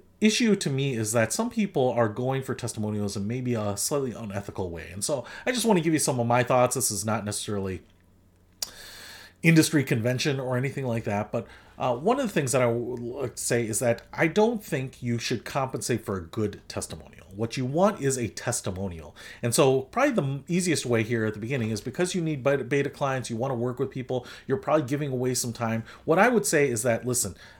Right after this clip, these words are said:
um, what we're doing is I'm, I'm building a financial coaching business. I wanna do some financial c-, uh, coaching early on and get testimonials. And so I'm asking for, uh, people that will give a free,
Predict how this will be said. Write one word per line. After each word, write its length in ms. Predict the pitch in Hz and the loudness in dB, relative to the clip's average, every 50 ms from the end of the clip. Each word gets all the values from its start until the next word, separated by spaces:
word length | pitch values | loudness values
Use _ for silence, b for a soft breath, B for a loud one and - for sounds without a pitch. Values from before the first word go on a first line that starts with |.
| B - | B -2
um, 320 | 117 113 110 107 110 98 110 135 | 0 0 0 -2 -4 -8 -4 0
what 160 | 165 170 175 | 0 4 6
we're 80 | 185 | 6
doing 400 | 165 151 180 180 175 175 170 165 | 8 8 8 8 8 6 4 0
is 300 | 123 120 127 127 123 120 | -2 -2 -2 -2 0 0
I'm, 220 | 135 117 120 117 - - | 0 0 0 -2 -4 -4
I'm 140 | 123 120 | -6 -2
building 320 | 104 165 175 170 160 160 151 | 2 2 4 4 4 2 0
a 80 | 147 | 0
financial 340 | 147 156 139 135 135 139 135 | 0 0 0 0 -2 -4 -4
coaching 380 | - - 151 147 - 156 143 131 | -2 0 0 0 0 -4 -4 -2
business. 380 | 147 143 131 127 143 131 - | 0 0 0 0 -2 -4 -2
I 40 | 127 | -2
wanna 220 | 113 127 156 160 143 | -2 -2 -4 -4 -4
do 100 | 147 143 | -4 -6
some 180 | - - 131 | -6 -6 -6
financial 520 | 113 143 131 127 127 120 - 127 120 - - | -6 -6 -6 -6 -6 -6 -4 -6 -6 -6 -10
c-, 80 | - - - - - - | -18 -20 -20 -20 -8 0
uh, 240 | - 120 113 107 107 | 2 2 2 2 0
coaching 540 | 110 - - 147 135 135 151 135 123 123 B B B B B B - | -2 0 2 2 2 2 0 -2 -2 -4 B B B B B B 2
early 300 | 151 147 147 143 139 135 | 2 4 6 6 4 4
on 340 | 131 131 131 131 131 127 B B B B B - | 4 4 4 4 2 0 B B B B B -4
and 260 | 127 123 123 120 107 | -2 0 0 0 2
get 160 | 117 143 143 | 2 2 2
testimonials. 800 | - - 131 - - 127 110 110 107 104 104 98 92 95 - - | 2 0 -2 0 0 -2 -2 -2 -2 -2 -4 -4 -4 -6 -6 -6
And 200 | - 123 117 117 | -6 -4 -4 -2
so 160 | - 143 131 | 0 0 2
I'm 160 | 123 131 135 | 2 2 2
asking 440 | 143 151 156 156 - - 160 147 139 | 0 0 0 0 -2 -4 -6 -6 -6
for, 500 | 139 - 139 127 120 120 117 117 117 B B B B B B B B | -6 -2 0 2 2 4 2 2 0 B B B B B B B B
uh, 120 | - 113 110 | -2 -2 -2
people 320 | - - 147 135 151 143 127 | -2 -4 -4 0 0 2 4
that 200 | 131 123 107 120 | 4 2 2 2
will 100 | 123 131 | 2 0
give 280 | 117 - 151 147 135 | 2 2 0 0 2
a 160 | - 127 120 | 0 0 0
free, 1000 | 120 - - - - - - - - 170 170 165 160 143 127 127 143 151 151 - | -2 -2 -8 -14 -16 -16 -12 -6 -2 0 2 4 4 4 2 0 0 -2 -2 -4